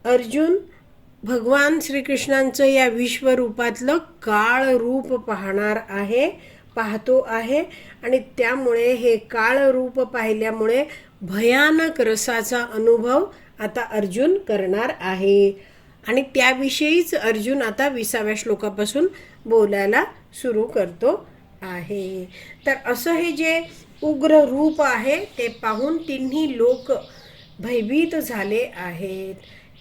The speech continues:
"हे महात्मन," भगवान श्रीकृष्णांना अर्जुन म्हणतो आहे, "हे भगवंता,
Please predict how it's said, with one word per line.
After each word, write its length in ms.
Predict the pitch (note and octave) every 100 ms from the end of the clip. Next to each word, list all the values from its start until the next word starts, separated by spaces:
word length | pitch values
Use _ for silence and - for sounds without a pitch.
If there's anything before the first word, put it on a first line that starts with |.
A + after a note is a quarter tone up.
| -
"हे 200 | D#4 F4+
महात्मन," 960 | D4 A3 A3+ G#3+ G#3+ A3+ B3 B3 G3+ E3 - - - -
भगवान 440 | A3 G#3 C4 C#4 C#4+
श्रीकृष्णांना 840 | B3 A3+ A3+ - A3+ A3+ A#3 D#4 -
अर्जुन 320 | G3+ G3 A#3 A#3
म्हणतो 360 | A3+ G#3+ A3+
आहे, 340 | A3 A3 C4+ F4 - - -
"हे 100 | C#4+
भगवंता, 800 | D4+ C4+ G#3+ A#3+ D4 D4 C4 G3+